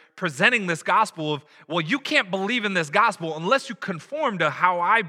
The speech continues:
vote and how I politically view the world. You can't be a Republican and vote Republican and be a Christian without being a hypocrite."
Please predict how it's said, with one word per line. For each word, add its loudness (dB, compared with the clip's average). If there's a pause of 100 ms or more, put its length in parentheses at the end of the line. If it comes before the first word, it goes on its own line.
(200)
vote -4
and -18
how -8
I 0
politically -12
view -16
the -16
world. -18 (280)
You -2
can't -4
be -2
a 4
Republican -4 (240)
and 2
vote -2 (480)
Republican -2
and -10
be -12
a -12
Christian -10
without -8
being -10
a -16
hypocrite." -20